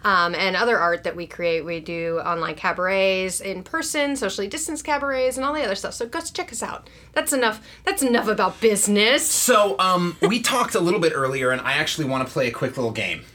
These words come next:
Speaker 1: Oh, fun.
Speaker 2: This is, um, because in, in the podcasting world, one of the easiest ways to get yourself a huge subscriber base is to just be a true crime podcast.
Speaker 1: True crime
Speaker 2: Um,
Speaker 1: or paranormal, which is
Speaker 2: we
Speaker 1: my favorite
Speaker 2: are
Speaker 1: one.
Speaker 2: not, but,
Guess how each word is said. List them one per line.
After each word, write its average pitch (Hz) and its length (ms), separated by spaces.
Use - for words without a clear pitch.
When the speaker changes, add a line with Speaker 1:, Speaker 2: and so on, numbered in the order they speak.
Speaker 1:
Oh, 285 300
fun. 208 380
Speaker 2:
This 160 240
is, 170 400
um, 147 460
because 190 440
in, 185 260
in 180 120
the 165 80
podcasting 156 720
world, 127 400
one 151 140
of 123 180
the 139 220
easiest 208 400
ways 147 300
to 151 80
get 143 180
yourself 135 320
a 120 40
huge 139 340
subscriber 127 560
base 117 360
is 123 260
to 139 120
just 120 260
be 131 140
a 117 60
true 123 240
crime 113 260
podcast. - 760
Speaker 1:
True 277 180
crime 226 460
Speaker 2:
Um, 220 80
Speaker 1:
or 208 60
paranormal, 196 640
which 196 180
is 202 60
Speaker 2:
we 196 100
Speaker 1:
my 240 160
favorite 185 240
Speaker 2:
are 156 380
Speaker 1:
one. 147 100
Speaker 2:
not, 135 440
but, 139 600